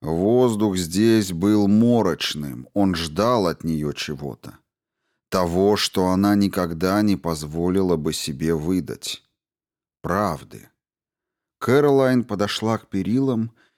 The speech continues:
и энергично потерла руки под легкой шалью. Вечернее платье с иголочки, которое она надела сегодня вечером, было одним из многих заказанных за границей, на этот раз бледного сине-фиолетового оттенка.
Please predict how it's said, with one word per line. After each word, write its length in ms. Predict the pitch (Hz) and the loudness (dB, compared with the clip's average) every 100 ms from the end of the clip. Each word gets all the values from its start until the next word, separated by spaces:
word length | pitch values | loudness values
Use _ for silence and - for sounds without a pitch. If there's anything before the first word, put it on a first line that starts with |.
| _ | _
и 280 | 110 127 135 | 2 2 4
энергично 680 | 127 131 113 160 151 151 139 | 4 4 0 -4 -4 -2 0
потерла 640 | 131 123 - 135 131 127 | 0 -2 2 2 4 2
руки 340 | 110 113 - 107 | 2 -2 -6 -6
под 220 | 113 92 | -4 0
легкой 420 | 92 95 - 98 | 0 0 -6 -6
шалью. 640 | - - 85 69 65 65 _ _ _ _ _ _ | -4 -4 -6 -8 -14 -20 _ _ _ _ _ _
Вечернее 680 | 82 85 - 143 123 117 107 | -8 -4 0 2 2 0 0
платье 500 | 107 120 127 - 107 | -2 -2 -2 -6 -6
с 140 | - | -6
иголочки, 680 | 87 107 135 104 - - 76 - _ _ | -6 -2 0 0 -2 -8 -12 -12 _ _
которое 440 | - 95 104 101 98 | -8 -2 0 2 2
она 180 | 98 95 | 2 0
надела 440 | 92 85 101 92 | 0 0 0 0
сегодня 520 | - 90 95 82 85 | -4 -4 -2 -2 -4
вечером, 680 | 80 104 120 95 78 73 - _ _ _ _ | -4 -4 -4 -6 -8 -12 -14 _ _ _ _
было 360 | 82 131 139 131 | 0 4 4 2
одним 400 | 110 131 135 127 | 4 4 4 2
из 100 | 110 | 2
многих 560 | 113 117 139 131 120 | 2 4 2 2 -2
заказанных 640 | 104 104 - 113 110 107 104 | -2 -4 -2 -2 -2 -2 -2
за 140 | 104 | -2
границей, 800 | 104 113 113 85 78 - 67 - _ _ _ 95 | -2 0 2 0 -4 -8 -10 -14 _ _ _ 0
на 240 | 101 110 | 2 2
этот 260 | 104 98 104 | 2 -2 0
раз 360 | 127 139 107 | 0 0 -2
бледного 680 | 82 92 110 147 127 131 123 | -2 0 2 2 2 2 2
сине-фиолетового 1300 | 123 - 107 107 104 110 104 98 90 85 90 90 90 90 | -2 -2 0 0 0 -2 0 2 0 -2 -2 -2 0 -2
оттенка. 720 | - - 85 73 73 - | -4 -8 -6 -8 -12 -18